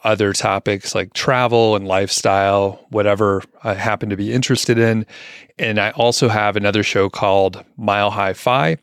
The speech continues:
which is all about financial independence, really post-financial independence and personal finance. Again,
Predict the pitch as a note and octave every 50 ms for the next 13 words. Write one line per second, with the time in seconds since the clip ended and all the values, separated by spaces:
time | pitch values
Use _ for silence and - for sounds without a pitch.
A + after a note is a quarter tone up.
0 | _ _ - - - - - - _ - A2+ G2+ - - G#2 G2+ F#2+ - - _
1 | _ - E3+ C3 A#2 G#2 G#2 G2 F2 - - G2+ G2+ G#2 G#2+ G2+ - - G2+ F#2+
2 | F#2+ - - - E3 F3 E3+ E3+ D3 - - D3 D#3 C#3 - - _ - - -
3 | C#3 C3+ C#3+ - - - - G#2 G2+ G2+ G2+ G2+ - - G#2+ G#2 G2+ G2 - -
4 | A2+ A2 G#2 G2 G#2 G2 G2+ G2+ - - - - - - - - - - - _
5 | _ _ - - A2+ A2 G#2+ G#2+ G#2 G2+ G2+ G#2 G#2 G2+ G2+ G2+ G2+ G2 G2+ -
6 | - - - _ - - - B2+ A2+ - - - A2+ G2 F#2+ - - - G#2+ F#2+
7 | F#2+ F#2+ F#2+ G2 F#2+ F#2 F#2+ F#2 - - - B2 A2 G2+ - A#2 A2 A2 A2+ A2
8 | A2+ G#2+ A2